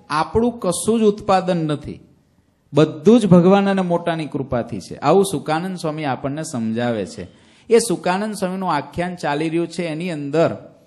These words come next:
સુકાનંદ સ્વામી ભગવાનના નિશ્ચય સંબંધી વાતો કરે છે.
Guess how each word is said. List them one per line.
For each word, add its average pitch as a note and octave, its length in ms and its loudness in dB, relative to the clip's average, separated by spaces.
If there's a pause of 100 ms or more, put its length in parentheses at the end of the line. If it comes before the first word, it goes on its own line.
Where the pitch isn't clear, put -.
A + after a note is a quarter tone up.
(360)
સુકાનંદ G#3 520 0
સ્વામી G3+ 320 -4
ભગવાનના E3+ 600 0
નિશ્ચય F#3 480 -2
સંબંધી E3 480 -6
વાતો A#2+ 400 -4
કરે E2+ 260 -14
છે. - 220 -20